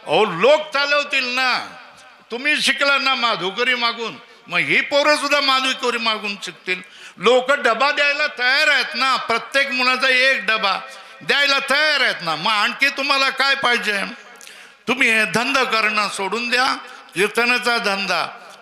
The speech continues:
तुम-, नंतर वारकरी शिक्षण संस्थेचा धंदा सोडून द्या. लग्न करायचं, बायकी पोरं काढायची,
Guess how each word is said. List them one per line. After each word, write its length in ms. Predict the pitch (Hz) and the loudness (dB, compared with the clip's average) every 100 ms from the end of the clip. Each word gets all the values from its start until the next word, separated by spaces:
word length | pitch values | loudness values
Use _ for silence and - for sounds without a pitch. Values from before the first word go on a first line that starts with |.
| - | -12
तुम-, 200 | 160 196 - - | -8 -8 -10 -16
नंतर 640 | 107 113 147 202 190 190 139 - 185 | -14 -8 -4 -4 -2 -4 -4 -10 -6
वारकरी 520 | 156 180 - 247 285 | -2 -2 0 0 2
शिक्षण 380 | 202 233 220 240 | 0 -2 -2 -4
संस्थेचा 540 | 214 220 214 220 220 | -4 -6 -4 -4 -2
धंदा 400 | 214 190 190 170 - - - - - - - | -2 -2 -2 -2 -4 -8 -20 -20 -20 -18 -4
सोडून 360 | 160 190 254 | 0 2 2
द्या. 320 | 262 277 285 294 - - - - 117 | 2 2 2 0 -6 -14 -16 -18 -12
लग्न 560 | 104 139 196 233 247 262 | -6 -2 0 0 0 0
करायचं, 600 | 269 269 269 240 269 262 - - - - - - _ _ | 0 2 0 0 -2 -2 -12 -20 -20 -20 -20 -20 _ _
बायकी 360 | 120 214 202 233 | -2 0 0 -2
पोरं 320 | 226 262 262 | 0 2 2
काढायची, 720 | 226 262 262 262 269 262 247 | 2 2 2 2 0 -2 -6